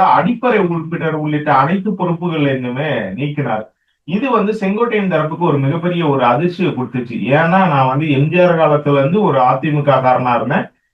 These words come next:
எனக்கு வந்து அவர் அடிப்படை உறுப்பினர் கூட இல்ல அப்படிங்கிற லெவலுக்கு என்னை வந்து இது பண்ணிட்டாரு எடப்பாடி பழனிசாமி அப்படின்னு பேசி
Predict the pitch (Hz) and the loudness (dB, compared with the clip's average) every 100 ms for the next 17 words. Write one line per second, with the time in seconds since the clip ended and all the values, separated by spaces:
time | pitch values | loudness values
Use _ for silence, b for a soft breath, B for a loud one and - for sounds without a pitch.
0 | _ 135 180 247 233 202 180 208 180 139 | _ 0 2 2 2 2 4 4 4 4
1 | 127 143 190 220 220 208 180 190 214 202 | 4 2 0 2 2 4 2 0 0 0
2 | 190 196 196 175 165 170 147 151 156 147 | 2 0 0 0 0 0 2 0 2 4
3 | 143 156 185 170 147 135 135 156 143 139 | 4 4 2 0 0 0 2 2 2 2
4 | 139 131 120 117 120 117 127 156 139 127 | 0 0 2 2 2 0 0 0 0 -2
5 | 123 120 120 101 110 120 - 127 123 | -4 -4 -4 -2 -4 -6 -4 -4 -2